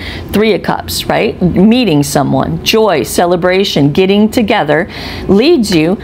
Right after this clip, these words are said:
to the Four of Wands, leads you to a safe, peaceful, potentially long-term committed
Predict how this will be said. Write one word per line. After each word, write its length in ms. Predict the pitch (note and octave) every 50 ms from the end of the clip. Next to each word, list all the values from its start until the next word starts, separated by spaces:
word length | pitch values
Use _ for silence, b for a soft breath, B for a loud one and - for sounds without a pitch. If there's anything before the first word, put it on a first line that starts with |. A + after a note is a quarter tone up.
| B B -
to 100 | - A3
the 100 | G3 G3+
Four 300 | G3 - A3 G3+ G#3 G#3+
of 120 | G#3 G3
Wands, 640 | G3+ A3 B3+ C#4 B3+ F3 - - - - - - - - - F3
leads 340 | G3 A#3+ D4 F#4+ - -
you 160 | C#4 G#3+ F#3+ F#3+
to 260 | F#3 - A3+ G#3 - -
a 120 | D#3+ D#3 D#3+
safe, 680 | - - - - - - C4+ B3 B3 C4 C4 - - - - - -
peaceful, 800 | - - A#3+ A3+ A3+ - - - - G#3 F3 F3+ F#3+ F#3+ - - - - -
potentially 1080 | - A3 G3+ F#3+ - - G#3+ A3+ A#3+ C4+ D4+ D4 - - C4+ G#3 F#3+ F3 E3 D#3+ D3+ -
long-term 1300 | - F3+ F3+ F3+ F#3+ G3+ G3+ G#3 G#3+ A3 A3+ A3 A3 - - A3 F#3 F3 E3+ E3+ E3+ E3+ - - -
committed 580 | - - G#3 F3+ F3+ F3 F3 F3 E3+ E3+ E3+